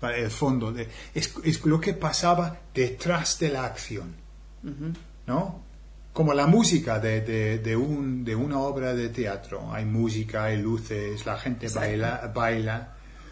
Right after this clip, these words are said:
Speaker 1: Y luego la acción es el pretérito. Y todo de fondo es, es el imperfecto, ¿sabes? Pero en este caso de, de, em, eh, la intención,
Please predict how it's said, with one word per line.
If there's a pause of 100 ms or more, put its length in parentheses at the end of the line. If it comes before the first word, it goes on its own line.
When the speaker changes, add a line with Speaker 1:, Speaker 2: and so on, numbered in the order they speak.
(760)
Speaker 1:
Y
luego
la
acción
es
el
pretérito. (360)
Y
todo
de
fondo
es,
es
el
imperfecto, (140)
¿sabes? (580)
Pero
en
este
caso
de,
de, (560)
em, (1400)
eh, (160)
la
intención,